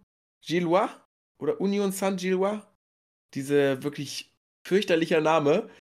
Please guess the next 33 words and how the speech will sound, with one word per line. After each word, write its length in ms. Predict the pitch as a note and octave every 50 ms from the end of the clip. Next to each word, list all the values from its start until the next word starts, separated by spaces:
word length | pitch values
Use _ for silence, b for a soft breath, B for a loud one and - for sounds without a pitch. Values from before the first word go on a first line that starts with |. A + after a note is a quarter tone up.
| _ _ -
den 140 | C3+ C#3 C#3
wirklich 220 | D3+ D#3 C#3 C#3 C#3
niemand 340 | D3+ F3 F3+ E3+ E3 -
außer 460 | - - D3+ D#3+ - - D#3+ D3+ - -
irgendwelche 340 | C#3+ D3+ D3+ D3+ D3+ D3+
Franzosen 440 | C#3+ - D3 C3+ - - D3 D3 C#3+
aussprechen 380 | - D3+ - - C3 B2+ C3 B2
kann. 280 | B2 C3 B2+ D#3 F#3 B B B _ _ _ _ _ _ _ _ _ _ -
Ähm, 680 | C3 C#3 C#3 C#3 C3+ C3+ C3+ C#3 C#3 C#3 C#3 C#3 C#3 D3+ _ _ _ _ _ _ _ _ -
den 180 | E3 G3+ A3 G#3+
Trainer 320 | - - E3+ E3+ E3 D3
geholt. 280 | B2+ A2+ A2+ A2 G#2+ A2
Und 100 | A#2 A#2
das 120 | A#2+ A#2+
ist 120 | A#2+ A#2 A2+
eins 200 | F#2+ B2 A#2+ A#2+
der 140 | A#2+ G2 -
upcoming 500 | B2+ B2 - - B2+ B2 B2+ A#2+ A#2+ A#2
Teams 240 | A#2+ - D3+ - -
gewesen 260 | D3+ B2 A2+ A2 A2
der 120 | A2+ G2+ - _ _ _ _ _ _
letzten 400 | - G#2+ G#2+ A2 G#2+ - - -
Jahre. 440 | A2 G#2+ G2+ G2+ A2 A2+ B2+ D#3+ F#3 B B B B _ _ _ _ _ _
Und 300 | - C3 D3 C#3+ D3 C#3+
der 100 | D3+ D#3
debütiert, 640 | C3 C#3+ D3 D3+ D3 D3 - - F#3 F#3 F3 F#3+ -
äh, 280 | - B2+ B2+ C3 C3 B2+
gegen 260 | A#2+ C#3 D#3 D#3 D3+
Karlsruhe 640 | - C3+ B2 B2+ C3+ C3+ - D3+ D#3+ F3 F#3+ F#3 F#3+ - _
mit 260 | - B2+ C#3+ D#3+ -
Schalke 320 | - - B2 C3+ D3+ - D#3+
null 160 | D3+ D3+ D3
vier. 420 | D3 - C3+ C#3 D3+ F3+ A3+ -